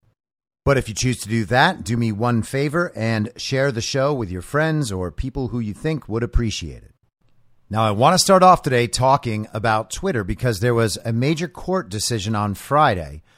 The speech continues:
that deals with Twitter's ability to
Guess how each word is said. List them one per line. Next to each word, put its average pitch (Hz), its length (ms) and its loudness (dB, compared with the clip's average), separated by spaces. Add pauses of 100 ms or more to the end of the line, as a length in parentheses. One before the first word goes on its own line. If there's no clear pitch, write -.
(840)
that 110 200 -2
deals 131 360 2
with 123 180 -2
Twitter's 123 680 0
ability 113 600 0
to 110 520 -4